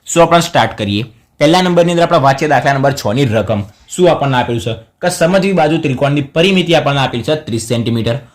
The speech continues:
અને સમાન બાજુ પૈકી પ્રત્યેકની લંબાઈ આપણને આપેલી છે બાર સેન્ટીમીટર. તો ત્રિકોણનું ક્ષેત્રફળ શોધો. ખૂબ જ સિમ્પલ દાખલો છે.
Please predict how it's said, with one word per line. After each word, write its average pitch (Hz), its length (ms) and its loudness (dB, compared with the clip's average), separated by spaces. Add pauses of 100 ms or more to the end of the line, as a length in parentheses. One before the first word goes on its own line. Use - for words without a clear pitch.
(180)
અને 175 160 0
સમાન 185 400 0
બાજુ 185 260 2
પૈકી 170 240 -4
પ્રત્યેકની 220 580 -2
લંબાઈ 160 300 2
આપણને 147 280 -2
આપેલી 127 240 -4
છે 151 120 -2
બાર 127 260 0
સેન્ટીમીટર. 104 520 -4 (340)
તો 190 80 0
ત્રિકોણનું 208 520 0
ક્ષેત્રફળ 143 420 0
શોધો. 104 320 -6 (200)
ખૂબ 202 240 0
જ 202 60 2
સિમ્પલ 135 320 2
દાખલો 123 240 2
છે. 117 120 0